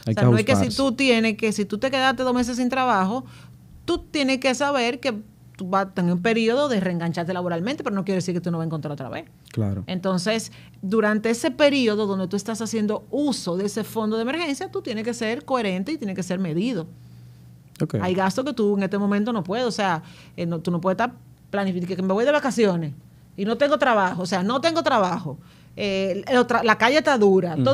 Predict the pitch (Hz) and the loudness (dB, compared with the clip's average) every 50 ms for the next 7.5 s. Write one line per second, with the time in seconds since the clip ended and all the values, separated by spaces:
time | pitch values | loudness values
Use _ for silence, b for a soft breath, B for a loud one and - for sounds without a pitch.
0 | 302 311 - 294 269 202 226 208 190 180 175 165 175 185 214 240 240 262 285 320 | 2 2 2 0 -2 0 0 0 0 0 0 0 2 4 6 8 8 8 6 2
1 | 311 320 254 294 247 269 262 247 269 262 254 240 233 233 240 240 247 240 240 240 | 0 0 0 2 4 4 4 4 2 2 2 0 -2 -2 -2 -2 0 0 0 0
2 | 226 240 240 240 214 233 196 - - 175 175 175 190 185 185 180 185 185 175 185 | 0 0 -2 -2 -2 -2 -4 -4 -6 -10 -8 -4 -4 -2 -2 -4 -4 -4 -4 -4
3 | 202 220 208 165 - - - - - - - - 196 190 190 196 196 208 214 262 | -6 -6 -6 -8 -10 -12 -16 -18 -20 -12 -6 -4 -2 -2 -2 -4 -4 -6 -6 -6
4 | 254 - - 175 147 143 - 160 156 185 196 - - - - 165 175 185 175 208 | -8 -8 -8 -8 -8 -8 -10 -10 -10 -10 -10 -10 -12 -10 -10 -8 -10 -8 -8 -6
5 | 208 226 277 - - 208 - - 175 160 165 170 196 214 214 - 208 196 196 208 | -6 -6 -6 -8 -10 -10 -8 -6 -4 -4 -4 -4 -4 -4 -4 -4 -4 -4 -4 -4
6 | 202 196 175 170 170 - 196 208 208 202 196 185 180 - 202 - 120 120 113 110 | -6 -8 -8 -8 -8 -6 -6 -6 -6 -6 -6 -6 -8 -8 -4 -2 2 2 2 2
7 | 98 95 196 190 190 190 190 185 208 | 2 0 0 0 0 0 0 -2 -4